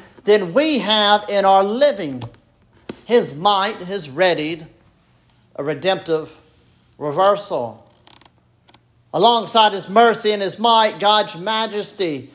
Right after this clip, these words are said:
readies this reversal. He says it. He says, "Holy is his name." Mary must wonder, "How do I know God will do what he says?"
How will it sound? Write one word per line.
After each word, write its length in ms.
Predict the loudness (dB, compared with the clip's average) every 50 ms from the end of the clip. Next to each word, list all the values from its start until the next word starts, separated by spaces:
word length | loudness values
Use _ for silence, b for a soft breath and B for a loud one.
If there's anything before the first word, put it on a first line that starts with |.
| b b b b _ 0
readies 800 | 4 4 4 4 2 0 -2 -2 -4 -4 -4 -4 -6 -10 -14 _ _
this 240 | -4 -2 -2 -2 -2
reversal. 600 | -2 2 2 4 4 2 0 -2 -6 -8 -8 -10 B B B B B
He 160 | 0 0 0
says 340 | 2 2 2 2 2 0 -2
it. 100 | -6 -6
He 140 | -4 -4 -4
says, 320 | -2 -2 -4 -4 -6 -10 b b b b
"Holy 720 | 2 6 6 6 6 4 2 0 -2 -2 -4 -10 -12 -18 _ _ _ -4
is 600 | 2 4 4 4 4 2 -2 -4 -6 -10 -12 -16 -12
his 320 | -6 -4 -4 -4 -4 -6
name." 560 | -6 -6 -6 -6 -6 -6 -8 -10 -12 -14 -18 -20 -20 _ _ _ _ _ _ _ _ _ _ _ _ _ _ _ _ _ _ _ b b b b b b
Mary 460 | 0 2 2 4 4 2 0 0 -2
must 360 | 0 2 2 2 2 0 -2 -8
wonder, 680 | -8 -4 0 0 0 0 -2 -4 -4 -4 -4 -4 -8 -14 -20 -20 _ _ _ _ _ _ _ _ _ _ _ -20 _ _ _ b b b b b b
"How 480 | -2 0 2 4 4 2 2 2 0 -2
do 200 | -4 -4 -4 -2
I 140 | -2 -4 -4
know 760 | -6 -6 -4 -2 0 2 2 2 2 2 2 0 0 -4 -6 B B B B B -14 -4
God 580 | 0 2 4 4 4 4 2 0 -2 -4 -4 0
will 260 | 2 2 2 2 0
do 440 | -2 0 0 2 2 2 2 0 0
what 220 | -2 -2 -2 -2
he 80 | -4 -4
says?" 1040 | -4 -4 -2 -2 -2 -2 0 0 0 0 0 -2 -6 -8 -10 -12 -12 -14 -14 -18